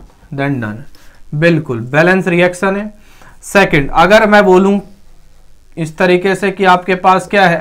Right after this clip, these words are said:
alkene है और आपने क्या दे दिया है इसको? ओ टू दे, oxygen दे दिया है plus two H positive plus two electron, simple। फिर से क्या बना लेगा ये इसके साथ?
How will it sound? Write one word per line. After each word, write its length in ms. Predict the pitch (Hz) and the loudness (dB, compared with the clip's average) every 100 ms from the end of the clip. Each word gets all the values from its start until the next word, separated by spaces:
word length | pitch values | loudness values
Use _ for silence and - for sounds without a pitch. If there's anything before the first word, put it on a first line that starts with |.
| 165 | 0
alkene 460 | 165 165 196 202 | -2 -2 -2 -2
है 180 | 196 214 214 - - - 156 | -2 -6 -12 -20 -20 -12 -4
और 100 | 170 | 0
आपने 340 | 170 170 196 | 0 0 -2
क्या 160 | 196 185 | 0 2
दे 160 | 185 | 4
दिया 220 | 185 185 | 4 4
है 120 | 180 180 | 4 2
इसको? 340 | 175 - - | 0 -10 -6
ओ 100 | 165 170 | -4 -4
टू 180 | 185 | -4
दे, 240 | 190 202 208 - | -4 -4 -6 -8
oxygen 440 | 165 - 180 196 | -10 -6 -2 0
दे 140 | 190 190 | 2 0
दिया 240 | 202 202 | 0 0
है 100 | 202 208 | -2 -4
plus 280 | 208 180 - - - _ _ - - - - - _ _ | 0 0 -2 -18 -20 _ _ -20 -20 -20 -20 -20 _ _
two 200 | 180 185 | -2 2
H 240 | 202 208 - - - - - - | 2 0 -6 -20 -20 -20 -20 -18
positive 580 | 160 165 180 185 202 208 208 | -8 -2 -2 0 0 0 -2
plus 460 | 175 190 202 - - _ - _ _ 170 | -2 -2 -2 -8 -20 _ -20 _ _ -4
two 160 | 170 | 2
electron, 600 | 180 196 196 208 208 208 | 2 2 0 -2 -2 -2
simple। 640 | 196 196 190 180 208 220 220 - - - - | -2 0 0 2 0 0 -4 -14 -20 -20 -4
फिर 160 | 175 | -4
से 180 | 165 202 | 0 0
क्या 160 | 202 202 | 2 2
बना 240 | 208 202 | 4 4
लेगा 280 | 202 202 202 | 4 4 4
ये 180 | 196 185 | 4 2
इसके 260 | 196 208 190 | 0 -2 0
साथ? 540 | 208 202 185 185 120 | 4 6 4 0 -10